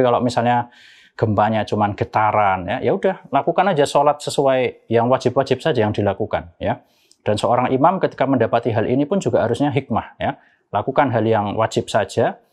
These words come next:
yang sunah-sunah tidak usah dilakukan. Ada sebuah poin penting, tapi ini meskipun nggak masuk ya, tapi nggak apa-apa ini, eh, penting.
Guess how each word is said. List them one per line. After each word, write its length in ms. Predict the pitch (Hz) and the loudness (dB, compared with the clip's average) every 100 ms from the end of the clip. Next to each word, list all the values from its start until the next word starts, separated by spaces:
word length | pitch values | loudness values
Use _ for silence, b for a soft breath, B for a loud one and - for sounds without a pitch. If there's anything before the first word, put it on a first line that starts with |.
| _ _ | _ _
yang 80 | - | -6
sunah-sunah 760 | 101 117 110 - 113 156 - - _ - | -4 -2 -2 0 0 0 -2 -18 _ -4
tidak 160 | - | -2
usah 160 | 110 170 | 0 -2
dilakukan. 560 | - 110 101 - - - _ B B B - | 0 -2 -2 -6 -10 -14 _ B B B -2
Ada 300 | 123 175 185 | 2 2 2
sebuah 560 | - 131 123 120 - | 4 4 6 4 4
poin 160 | 131 127 | 2 2
penting, 640 | 123 123 107 117 139 - | 2 0 0 -4 -6 -8
tapi 240 | 101 113 110 | -4 -2 -2
ini 80 | |
meskipun 420 | 107 107 - 107 104 | -2 -2 -4 -2 -2
nggak 160 | 92 | -2
masuk 380 | 104 101 - - | -2 -2 -2 -2
ya, 160 | 92 - | -4 -6
tapi 160 | 104 | -2
nggak 160 | 107 98 | 0 0
apa-apa 260 | 107 98 76 | 0 0 -6
ini, 160 | 82 - - _ _ _ - | -8 -12 -20 _ _ _ -18
eh, 240 | 107 107 101 | -6 -2 -2
penting. 400 | - 110 107 85 | -2 -2 -2 -4